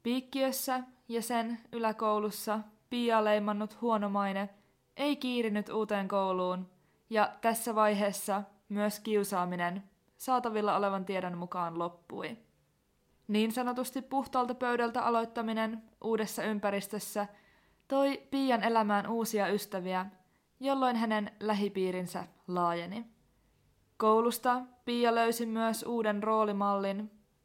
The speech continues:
erään naisopettajan, jota Pia ihannoi hyvin suuresti.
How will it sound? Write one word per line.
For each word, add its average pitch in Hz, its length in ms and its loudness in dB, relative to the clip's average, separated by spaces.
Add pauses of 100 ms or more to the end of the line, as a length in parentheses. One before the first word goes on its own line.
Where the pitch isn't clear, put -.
erään 247 500 0
naisopettajan, 202 1000 -2 (280)
jota 196 340 2 (180)
Pia 202 300 2
ihannoi 185 640 -4 (200)
hyvin 180 260 -4
suuresti. 202 760 -8